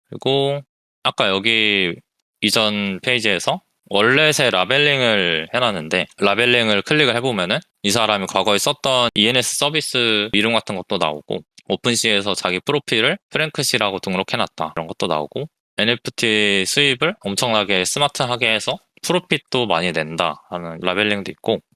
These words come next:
블루칩 엔에프티 홀더다, 유니스왑 엘피 풀에 많은 엘피를 제공하고 있다 이런 것도 나오고 풀을 맨 처음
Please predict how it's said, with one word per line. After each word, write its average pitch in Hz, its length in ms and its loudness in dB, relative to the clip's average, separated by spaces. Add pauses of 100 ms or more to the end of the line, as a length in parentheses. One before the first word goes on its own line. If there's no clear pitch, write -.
(140)
블루칩 110 420 0
엔에프티 92 480 -2
홀더다, 104 840 0
유니스왑 104 680 2
엘피 90 320 0
풀에 90 840 2
많은 92 320 0
엘피를 87 420 0
제공하고 104 520 0
있다 87 260 -4
이런 85 160 -4
것도 95 200 -4
나오고 82 540 -2 (300)
풀을 151 800 2
맨 143 140 0
처음 123 480 0